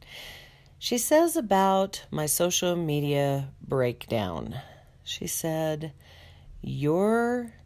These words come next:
cleaning up inspired me to clean up some of the things that really were a mess."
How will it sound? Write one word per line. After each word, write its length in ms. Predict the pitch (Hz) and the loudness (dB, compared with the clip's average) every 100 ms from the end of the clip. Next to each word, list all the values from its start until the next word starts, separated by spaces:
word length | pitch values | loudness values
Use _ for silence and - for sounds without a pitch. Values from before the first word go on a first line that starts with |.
| - - - | -20 -20 -20
cleaning 480 | - 196 196 196 185 | -4 2 4 4 2
up 340 | 147 127 - - - - - - | 0 -2 -8 -20 -20 -20 -18 -8
inspired 520 | 143 - 147 143 139 | -4 -2 -2 0 0
me 180 | 151 165 | 0 0
to 100 | 151 | -2
clean 320 | 143 139 131 | -4 -4 -4
up 320 | 131 123 - - - | -2 -4 -8 -16 -14
some 280 | - 131 143 | -8 -4 -2
of 120 | 160 | 0
the 100 | 196 | 0
things 560 | 190 147 139 139 135 131 | 0 0 0 0 -4 -4
that 160 | 127 - | -4 -4
really 880 | 135 139 147 151 143 123 110 101 - - - - - | -6 -2 0 2 2 2 -2 -4 -10 -20 -20 -14 -2
were 160 | 127 | 0
a 40 | 113 | 0
mess." 520 | 104 58 - - | -2 -4 -8 -8